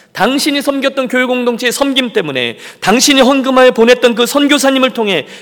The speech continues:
내 가족들이 예수를 알게 되었습니다. 우리 동네에는 예수님을 모르던 사람들 뿐이었는데 그 선교사님, 당신 교회가 동행했던 그 선교사님 때문에 우리 가족이 예수를 알게 되고 내가 이곳에 올 수 있었습니다. 너무너무 감사합니다."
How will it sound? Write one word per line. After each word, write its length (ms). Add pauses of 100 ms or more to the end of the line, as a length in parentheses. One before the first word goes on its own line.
(140)
내 260
가족들이 520
예수를 320
알게 220
되었습니다. 760 (180)
우리 580
동네에는 640
예수님을 440
모르던 400
사람들 460
뿐이었는데 720 (300)
그 300
선교사님, 680
당신 440
교회가 200
동행했던 460
그 80
선교사님 560
때문에 460 (260)
우리 180
가족이 420
예수를 340
알게 180
되고 260
내가 220
이곳에 280
올 120
수 160
있었습니다. 640 (260)
너무너무 800
감사합니다." 680